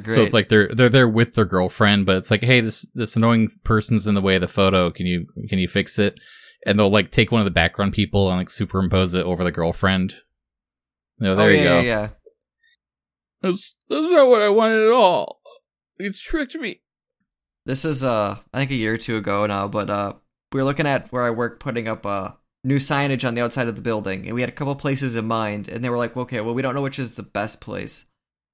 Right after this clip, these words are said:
Speaker 2: Um, so I got in a car, and I drove by the building on the interstate with a camera and, like, you know, filmed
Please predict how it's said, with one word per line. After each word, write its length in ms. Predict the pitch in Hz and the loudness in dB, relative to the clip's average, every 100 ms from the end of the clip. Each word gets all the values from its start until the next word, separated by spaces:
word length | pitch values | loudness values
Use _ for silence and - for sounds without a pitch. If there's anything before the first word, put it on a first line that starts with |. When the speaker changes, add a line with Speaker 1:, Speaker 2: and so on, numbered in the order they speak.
| - | -6
Speaker 2:
Um, 380 | 113 95 - - _ _ _ _ _ | -4 -4 -8 -16 _ _ _ _ _
so 100 | 147 | -4
I 20 | |
got 180 | 139 170 | 0 0
in 100 | 190 | -2
a 40 | 160 | -6
car, 600 | - 151 143 131 87 - | -4 -2 0 0 -2 -10
and 140 | - 120 | -8 -6
I 80 | 117 | -6
drove 340 | 120 135 139 | -2 -2 -2
by 200 | 127 127 | 0 0
the 80 | 131 | 0
building 340 | 113 127 127 120 | -2 -2 -2 -6
on 100 | 117 | -8
the 100 | 110 | -8
interstate 420 | 113 123 - 113 | -8 -8 -6 -6
with 140 | 113 | -8
a 40 | 117 | -12
camera 580 | - 120 120 110 107 92 | -6 -4 -4 -2 -2 -4
and, 120 | 107 | -8
like, 320 | 110 101 - _ _ _ _ _ _ _ _ | -6 -8 -10 _ _ _ _ _ _ _ _
you 100 | 135 123 | -4 -4
know, 160 | 110 - _ _ | -4 -10 _ _
filmed 440 | - 151 151 135 | -2 -2 0 -4